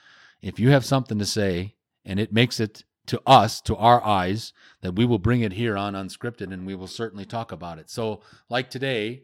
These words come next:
earlier on one of our episodes, we asked about, um, who's the next coach or general manager or high-ranking, uh, team off-, official who's gonna get fired next.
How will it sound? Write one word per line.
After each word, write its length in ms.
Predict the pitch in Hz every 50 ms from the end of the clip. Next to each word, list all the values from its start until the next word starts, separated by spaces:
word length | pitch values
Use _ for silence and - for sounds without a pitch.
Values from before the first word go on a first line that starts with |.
| _ -
earlier 300 | 110 120 131 131 123 120
on 160 | 113 110 110
one 120 | 113 113
of 80 | 110 110
our 120 | 107 107
episodes, 540 | 110 117 - 117 - - 117 113 113 95 92
we 160 | 87 90 92
asked 260 | 95 101 104 104 -
about, 400 | - 92 104 107 107 107 101 - _ _ _ - - _ _ _ -
um, 520 | 98 92 92 92 90 90 90 87 90 87 _ _ _ _ _ _ _ _ _ _ _ - - -
who's 220 | - 135 139 127 -
the 80 | 127
next 280 | 117 120 123 120 - -
coach 380 | - - 120 123 135 131 -
or 100 | 110 101
general 340 | 98 98 120 120 120 117 110
manager 500 | 107 110 110 113 117 123 120 117 127 110
or 60 | 90
high-ranking, 840 | 85 82 117 120 120 117 110 113 120 123 117 - 120 120 117 113 104 _ - - - - - _ _ _ _ 98
uh, 360 | 92 87 85 82 82 82 80 80 _ -
team 360 | - - 127 123 120 117 123
off-, 320 | - 117 120 127 127 - 127
official 720 | - - 98 - - - 156 147 - - 156 156 139 _ _ _ _
who's 140 | - 147 127
gonna 160 | 147 147 143
get 180 | 127 143 135 -
fired 320 | - 135 127 117 110 90
next. 320 | 90 85 78 - _ -